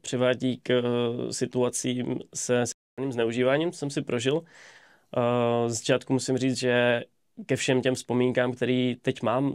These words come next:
tak mě hlava pustila až, eh, když mi bylo třiadvacet let, což je čtyři roky nazpět.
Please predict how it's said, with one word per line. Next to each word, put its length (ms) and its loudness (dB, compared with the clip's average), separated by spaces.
tak 240 -10
mě 160 -2
hlava 220 0
pustila 480 -2
až, 400 -4
eh, 320 2
když 140 -10
mi 100 0
bylo 200 0
třiadvacet 480 -2
let, 220 0
což 320 -8
je 260 4
čtyři 280 -4
roky 220 -2
nazpět. 440 -2